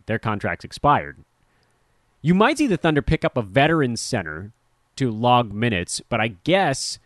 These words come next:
you're probably looking at Isaiah Roby as the starting center on this team. And if your first thought was, "Hey, wait a minute, does that have any legs?" The answer is,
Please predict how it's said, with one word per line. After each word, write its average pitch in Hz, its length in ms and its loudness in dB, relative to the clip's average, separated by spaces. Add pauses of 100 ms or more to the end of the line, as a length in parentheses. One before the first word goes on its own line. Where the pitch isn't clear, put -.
(240)
you're 120 140 -8
probably 156 720 2
looking 135 320 2
at 120 100 0
Isaiah 113 420 -2
Roby 113 580 0
as 113 160 -4
the 110 100 -6
starting 147 640 0
center 82 600 -6 (400)
on 113 200 -2
this 98 200 -4
team. 95 380 -6 (500)
And 160 180 2
if - 140 -4
your 123 80 0
first 190 340 2
thought 123 240 2
was, 120 300 0
"Hey, 269 200 0
wait 294 180 0
a - 20 0
minute, 110 180 -2
does 117 120 -4
that 175 160 2
have 220 100 0
any 220 160 -2
legs?" 208 420 -4 (220)
The 202 160 -2
answer 208 280 0
is, 202 280 0